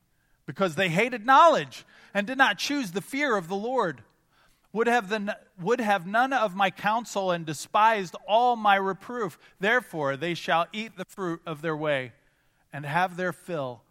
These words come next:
of their own devices." Well, let's,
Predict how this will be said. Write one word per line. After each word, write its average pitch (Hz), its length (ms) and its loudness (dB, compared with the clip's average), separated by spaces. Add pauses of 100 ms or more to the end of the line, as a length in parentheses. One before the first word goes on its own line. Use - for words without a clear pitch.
(420)
of 135 160 -14
their 127 300 -10
own 156 420 -10
devices." 117 880 -14 (2250)
Well, 151 140 -4
let's, - 440 -8